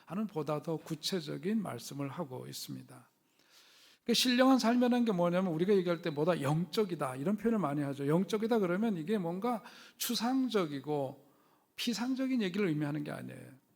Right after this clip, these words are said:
영적이다 그랬을 때 그것은 뭐 남들이 다 먹고 사는 밥도 안 먹고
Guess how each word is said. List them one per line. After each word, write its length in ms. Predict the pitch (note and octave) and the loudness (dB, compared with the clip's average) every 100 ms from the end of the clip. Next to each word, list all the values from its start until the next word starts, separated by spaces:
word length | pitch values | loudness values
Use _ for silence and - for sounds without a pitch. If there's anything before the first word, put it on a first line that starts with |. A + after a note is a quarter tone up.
| _ _ _ - - D3 | _ _ _ -20 -6 2
영적이다 640 | D3+ G3+ B3 B3 A#3+ B3+ | 4 4 2 4 4 6
그랬을 360 | F#3 F3+ G3 | 6 2 2
때 100 | F#3 | 0
그것은 380 | F#3+ F3+ F3+ G#3+ | 4 2 4 0
뭐 260 | F3+ F3 F#3+ | 2 2 2
남들이 600 | D3 D3+ E3 G3 G3+ G3 | 2 2 4 4 2 0
다 260 | - - | -4 0
먹고 300 | F#3+ E3 F#3 | 4 4 2
사는 380 | F3 F3 F#3+ F#3 | 0 0 0 -2
밥도 380 | F#3 - - G#3+ | -6 -12 -2 0
안 140 | G3 F3+ | 2 2
먹고 540 | E3+ - D#3 E3 | -2 -2 -6 -6